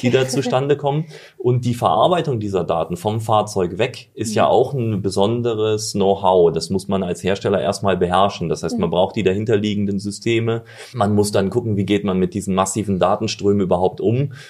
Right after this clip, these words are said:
Speaker 1: Und, ähm, das hat natürlich ganz eigene Herausforderungen. Aber wenn man die meistert, kann man plötzlich Dinge anbieten, von denen andere immer gedacht haben, ja,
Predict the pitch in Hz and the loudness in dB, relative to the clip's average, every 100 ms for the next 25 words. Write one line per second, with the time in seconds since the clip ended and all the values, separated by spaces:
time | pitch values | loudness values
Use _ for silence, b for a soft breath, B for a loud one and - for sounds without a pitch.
0 | B - 107 107 104 104 - 92 98 95 | B -4 0 2 0 -2 -2 0 2 2
1 | 98 95 - 107 104 117 113 113 110 101 | 0 0 -2 -2 0 2 2 2 0 0
2 | 104 92 107 117 107 104 131 - 95 85 | -2 -2 0 0 0 2 0 2 0 0
3 | 85 90 87 107 127 123 110 98 110 127 | 0 0 2 2 2 2 0 0 0 -2
4 | 143 - 123 113 104 113 107 110 104 107 | -2 -2 -2 -2 -2 -4 -4 -4 -4 -2
5 | 123 101 110 120 123 123 135 123 107 101 | 0 0 -2 -6 -8 -6 -8 -4 -2 0
6 | 98 - 101 117 117 - 110 104 101 104 | 0 0 -2 0 2 2 0 0 0 -2
7 | 101 98 | -2 -2